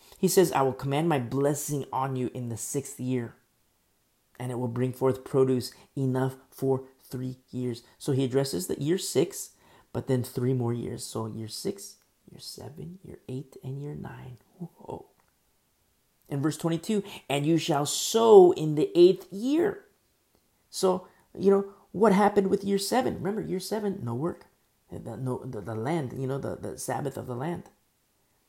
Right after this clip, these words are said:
"And you shall sow in the eighth year and eat the old produce until the ninth year." So in the sixth year, the Lord, the Lord's blessing is gonna be enough for year seven, year eight, and year nine.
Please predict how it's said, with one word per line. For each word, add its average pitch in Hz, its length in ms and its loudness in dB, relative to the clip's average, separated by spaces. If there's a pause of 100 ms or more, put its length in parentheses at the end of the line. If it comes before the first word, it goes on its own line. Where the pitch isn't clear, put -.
(460)
"And 135 180 -2
you 151 80 -2
shall 131 260 0
sow 220 560 4
in 143 180 -2
the - 160 -4
eighth 139 260 -2
year 127 280 -2
and 127 180 -2
eat 156 220 0
the 151 180 -2 (100)
old 185 720 10
produce 127 600 2
until 127 400 0
the 127 100 -2
ninth 131 460 -4
year." 120 280 -6 (180)
So - 200 2
in 139 160 -4
the 131 80 0
sixth - 420 -2
year, 196 280 0 (280)
the 127 100 -2
Lord, 131 460 0
the 127 80 2
Lord's 120 320 2
blessing 131 580 -2 (200)
is 120 140 -2
gonna 127 220 0
be 123 240 -2
enough 123 300 -2
for 120 300 -4 (160)
year 131 180 -2
seven, 135 580 -2
year 113 200 -6 (100)
eight, 139 360 -2
and 117 180 -4
year 107 180 -6
nine. 117 440 -6